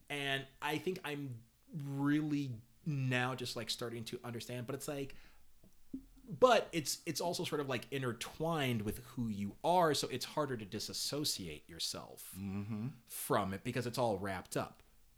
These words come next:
Speaker 1: Same reason for me, it's like, you know, I can make the distinction between Django and Pulp Fiction because Pulp Fiction came out when I was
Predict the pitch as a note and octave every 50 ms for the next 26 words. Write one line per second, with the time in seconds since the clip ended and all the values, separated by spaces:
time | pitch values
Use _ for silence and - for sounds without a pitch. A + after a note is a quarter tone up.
0 | - - - - - - - D#3+ C#3 C#3 C#3 C3+ C3+ B2+ C3 B2 B2 - B2+ B2
1 | C3 C#3 C3+ B2 A2 - - - A2 G#2 G2+ G2+ - - - - - D3 C#3+ B2
2 | A#2 A2+ A2 - - - - - - - - C#3 E3 F3+ - F#3+ F3 C#3+ C3+ C#3
3 | C#3+ C#3+ - - B2+ A#2+ A#2+ - - B2 A#2+ A#2+ A2+ - - A#2 A2+ G#2+ A2 -
4 | - - - A2+ A2 G#2 G2+ G2+ G2+ G2 - - - - - - G2 G2+ F#2+ A2
5 | A2+ A#2 B2 B2+ C3 A#2 G#2+ G2 F#2+ F#2 F2+ F2+ F2+ F#2 - - _ _ _ _
6 | _ - - A2+ A2 G#2 G2+ G2+ G2 F#2+ F#2+ F#2 F#2 F2+ - _ _ - - -
7 | A2 G2+ - - - - G3+ G#3+ G#3+ - - - A#2 G#2 G#2 - A2+ - - A2+
8 | G#2 - - - - B2+ B2 - - G3+ G3+ G3 - C#3+ B2 A#2+ - B2 A#2+ A#2
9 | A2+ G#2+ - G#2+ G2+ G2+ G2 F#2 F2+ F2 -